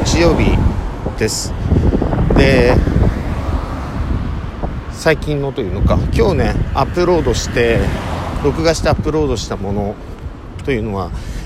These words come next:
えー、まほろばの中のハリーの外伝ですね。四百レッスン目以降。えー、四一三ゼロ一、四一三ゼロ二、四一三、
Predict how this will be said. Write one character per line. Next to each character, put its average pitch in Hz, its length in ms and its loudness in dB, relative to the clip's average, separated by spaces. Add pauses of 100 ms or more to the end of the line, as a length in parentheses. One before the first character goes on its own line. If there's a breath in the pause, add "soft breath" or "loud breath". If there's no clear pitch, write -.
え 110 480 0
ー、 - 280 0 (1120 loud breath)
ま 127 120 0
ほ 139 140 2
ろ 135 100 4
ば 127 180 0
の 123 240 -2
中 120 300 -4
の 101 180 -2
ハ 92 180 -8
リ 165 140 -4
ー 123 40 -4
の 92 120 -6
外 95 240 -6
伝 95 160 -4
で - 80 -6
す - 100 -8
ね。 131 120 -2
四 123 160 -2
百 117 200 -6
レ 107 60 -4
ッ 104 40 -6
ス - 180 -8
ン 107 80 -4
目 98 160 -2
以 - 80 -6
降。 78 280 -4 (600 loud breath)
え 113 300 0 (760 loud breath)
ー、 - 40 -4
四 208 220 2
一 233 160 -4
三 180 300 -2
ゼ 127 140 0
ロ 143 100 0
一、 123 340 -4
四 131 220 -2
一 127 80 -2
三 104 220 -6
ゼ 113 120 -2
ロ 117 120 0
二、 110 280 0
四 117 160 0
一 120 160 -2
三、 117 300 -2